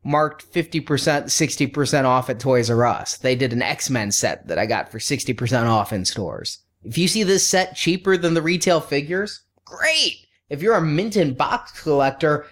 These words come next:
especially if you're a completist, well, you probably already have it. But for the loose collector of the six-inch figures, there's nothing here for you except a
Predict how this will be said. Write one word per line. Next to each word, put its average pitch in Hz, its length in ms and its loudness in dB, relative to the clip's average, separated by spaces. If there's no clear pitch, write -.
especially 180 460 0
if 151 80 2
you're 165 160 4
a 160 80 -4
completist, 147 720 0
well, 131 100 2
you 117 80 2
probably 123 300 4
already 123 380 4
have 160 280 0
it. - 220 -12
But 147 440 0
for 175 120 4
the 151 140 2
loose 156 600 2
collector 170 760 2
of 127 260 2
the 127 100 0
six-inch 151 460 0
figures, 120 640 0
there's 147 180 2
nothing 131 720 2
here 120 200 4
for 127 300 2
you 113 340 2
except 113 460 -2
a 113 320 0